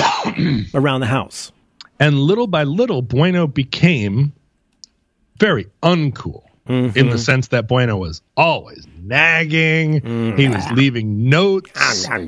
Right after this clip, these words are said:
Speaker 1: ah,
Speaker 2: He
Speaker 1: ah,
Speaker 2: was,
Speaker 1: ah.
Speaker 2: he was, you know, I, I like, he was laying in wait
Speaker 1: Mm-hmm.
Speaker 2: for,
Speaker 1: Oh.
Speaker 2: for things to happen. He was staying up all night, like, peeking out of windows, and then nothing would
Speaker 1: He's
Speaker 2: happen
Speaker 1: like the
Speaker 2: until
Speaker 1: landlord ad
Speaker 2: ridiculous.
Speaker 1: litem. He's like the foster landlord.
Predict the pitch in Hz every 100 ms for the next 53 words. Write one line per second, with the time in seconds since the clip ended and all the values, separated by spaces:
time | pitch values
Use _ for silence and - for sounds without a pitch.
0 | 92 98 123 165 139 107 92 78 _ -
1 | 156 135 117 107 - 120 120 107 98 _
2 | _ _ - 117 117 - 117 104 98 -
3 | _ _ _ _ _ _ _ - - 135
4 | 131 110 95 104 151 156 151 147 117 104
5 | 92 127 175 - - _ _ 117 113 101
6 | 110 117 135 135 135 131 110 117 120 -
7 | 107 110 160 147 - 123 180 190 202 190
8 | 185 180 180 170 - 156 127 - - 160
9 | 143 147 151 156 151 143 156 147 _ _
10 | - 104 101 _ - 170 175 156 139 143
11 | 139 117 165 175 175 165 165 165 139 117
12 | 127 117 131 160 139 131 330 349 - 285
13 | 262 269 254 233 226 180 262 320 143 92
14 | 107 190 233 190 - 277 - 135 107 82
15 | 87 -